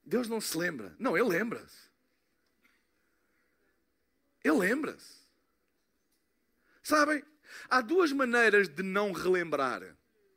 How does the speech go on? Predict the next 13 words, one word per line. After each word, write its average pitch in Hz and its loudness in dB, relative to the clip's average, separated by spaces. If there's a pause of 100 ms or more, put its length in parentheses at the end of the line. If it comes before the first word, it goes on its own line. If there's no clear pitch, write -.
(640)
Uma 359 -2
ma-, 339 2
das 285 0
maneiras 208 2
de 190 -10
não 214 -2
relembrar 175 0
é 180 -2
quando 185 -8
nos 180 -10
esquecemos. 147 -4 (1000)
Não 135 -2
é? 165 -2